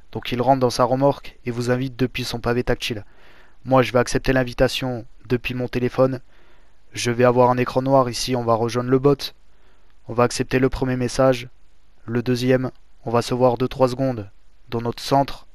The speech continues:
avec le véhicule de notre ami. On va accepter le troisième message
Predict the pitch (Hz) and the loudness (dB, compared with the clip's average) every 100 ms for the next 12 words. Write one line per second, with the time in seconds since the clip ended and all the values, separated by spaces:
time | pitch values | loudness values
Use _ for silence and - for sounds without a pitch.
0 | - 123 123 - 117 123 - 127 127 123 | -2 0 0 -2 -2 -4 -4 -2 0 2
1 | 120 123 123 113 - - - - - - | 2 2 0 -8 -14 -20 -20 -20 -20 -20
2 | - - 117 120 - 127 - 123 113 113 | -18 -6 2 2 2 -4 0 0 0 -4
3 | - 127 120 123 127 123 139 135 123 | 0 0 2 0 -2 2 4 2 -2